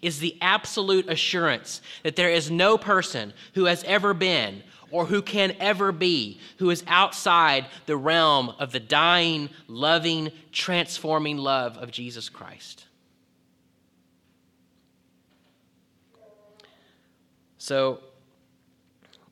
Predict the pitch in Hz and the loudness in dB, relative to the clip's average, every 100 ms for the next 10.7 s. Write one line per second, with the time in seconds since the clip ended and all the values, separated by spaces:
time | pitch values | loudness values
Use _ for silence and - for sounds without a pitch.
0 | _ _ _ _ _ _ _ _ 127 127 | _ _ _ _ _ _ _ _ -12 -6
1 | 143 143 123 127 139 131 123 110 107 110 | -4 -4 -6 -8 -8 -6 -8 -6 -6 -8
2 | 113 - 101 - 98 - 95 101 _ _ | -10 -12 -14 -12 -12 -12 -18 -20 _ _
3 | _ _ _ _ _ _ _ _ _ _ | _ _ _ _ _ _ _ _ _ _
4 | _ _ _ _ _ _ _ _ _ _ | _ _ _ _ _ _ _ _ _ _
5 | _ _ _ _ _ _ _ _ 139 131 | _ _ _ _ _ _ _ _ -8 -8
6 | - 139 143 139 - 139 127 123 110 104 | -4 0 0 0 -2 -2 -2 -2 -6 -4
7 | 120 120 - 110 110 110 107 104 110 _ | -4 -4 -8 -10 -8 -8 -10 -14 -18 _
8 | _ _ _ _ _ _ _ _ _ _ | _ _ _ _ _ _ _ _ _ _
9 | _ 120 117 143 139 131 - - 127 123 | _ -10 -6 -4 -4 -6 -8 -4 -2 -2
10 | 117 117 - - 123 98 95 | -2 -6 -8 -12 -12 -12 -14